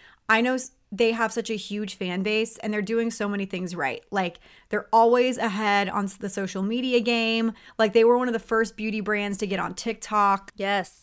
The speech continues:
Speaker 2: their eyes, lip, face challenge, which, like, broke TikTok.
Speaker 1: Totally. And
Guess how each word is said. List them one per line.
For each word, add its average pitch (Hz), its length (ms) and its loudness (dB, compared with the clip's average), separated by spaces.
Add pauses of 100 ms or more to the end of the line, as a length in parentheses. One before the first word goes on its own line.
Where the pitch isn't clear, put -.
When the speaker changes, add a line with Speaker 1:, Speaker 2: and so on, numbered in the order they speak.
Speaker 2:
their 190 160 0
eyes, 208 320 4
lip, 196 220 -2
face - 440 -8
challenge, 165 520 -4
which, - 180 -16
like, 160 160 -10 (100)
broke 170 360 -6
TikTok. - 720 -14
Speaker 1:
Totally. 196 580 -2
And 220 320 0